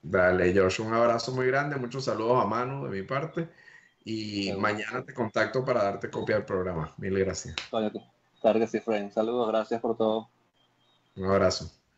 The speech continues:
Speaker 1: Bueno, y ese
Speaker 2: Gracias.
Speaker 1: fue nuestro invitado de hoy, Andrés Vivas, eh, y conversamos un poco con el mundo del tatuaje y, y bueno, cómo se encuentra todo eso en Venezuela en la actualidad.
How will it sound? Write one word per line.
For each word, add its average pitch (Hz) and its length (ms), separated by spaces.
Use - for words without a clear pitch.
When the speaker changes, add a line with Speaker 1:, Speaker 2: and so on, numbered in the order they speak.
Speaker 1:
Bueno, 113 220
y 113 40
ese 120 140
Speaker 2:
Gracias. 131 200
Speaker 1:
fue 143 320
nuestro 139 300
invitado 117 460
de 113 120
hoy, 139 480
Andrés 95 720
Vivas, 123 680
eh, 78 500
y - 60
conversamos 90 560
un 95 100
poco 98 200
con 104 120
el 87 60
mundo 92 200
del 98 80
tatuaje 92 800
y, 90 560
y 98 120
bueno, 170 280
cómo 127 220
se 123 120
encuentra 98 480
todo 98 340
eso 98 500
en 104 420
Venezuela 87 560
en 80 80
la 76 60
actualidad. 76 440